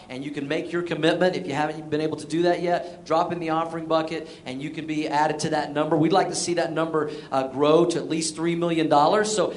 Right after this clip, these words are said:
if anybody wants to write a check this morning for five, four hundred ninety-three thousand dollars, come see me, and we can just round that up to three million. That'd be fine. Amen? Would that be okay, church? You don't know how God's gonna speak to somebody's heart.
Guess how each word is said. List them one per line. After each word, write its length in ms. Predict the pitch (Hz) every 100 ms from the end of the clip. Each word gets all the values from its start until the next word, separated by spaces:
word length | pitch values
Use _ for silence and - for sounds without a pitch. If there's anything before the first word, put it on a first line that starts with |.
| -
if 160 | 143 160
anybody 300 | 202 208 202
wants 200 | 196 196
to 80 | 180
write 260 | 180 175
a 60 | -
check 240 | 170 175
this 180 | 185 -
morning 320 | 170 180 190
for 140 | 175 151
five, 500 | 165 165 170 - -
four 140 | 185
hundred 260 | 180 170 156
ninety-three 520 | 160 175 170 165 165
thousand 400 | 165 165 165 156
dollars, 340 | 151 170 180
come 160 | - 165
see 220 | - 175
me, 480 | 165 170 185 - -
and 80 | 135
we 60 | 151
can 100 | 156
just 100 | -
round 260 | 156 165
that 120 | 160 165
up 160 | 170
to 100 | 165
three 240 | - 160 160
million. 440 | 156 160 185 190
That'd 140 | 165
be 140 | 165 160
fine. 340 | 160 156 196
Amen? 280 | 165 185 208
Would 100 | 220
that 120 | 202
be 100 | 208
okay, 300 | 214 214 208
church? 400 | 208 220 247 - - - - -
You 120 | 175
don't 120 | 247
know 120 | 277 226
how 160 | 196
God's 240 | 190 185 170
gonna 100 | 175
speak 200 | 196 185
to 60 |
somebody's 380 | - 185 180 165
heart. 320 | 170 185 269